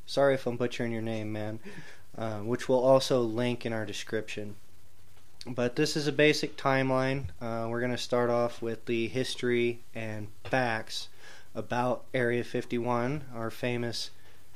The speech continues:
not-so-secret, secret airbase in the desert. Um, so starting in nineteen fifty-seven,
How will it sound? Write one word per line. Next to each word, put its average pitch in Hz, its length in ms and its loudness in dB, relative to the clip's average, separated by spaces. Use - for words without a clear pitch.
not-so-secret, 123 1040 0
secret 117 480 0
airbase 107 600 -2
in 113 200 -4
the 107 60 -4
desert. 107 460 -2
Um, 113 340 -2
so 127 280 4
starting 165 420 8
in 151 140 2
nineteen 170 360 4
fifty-seven, 180 920 6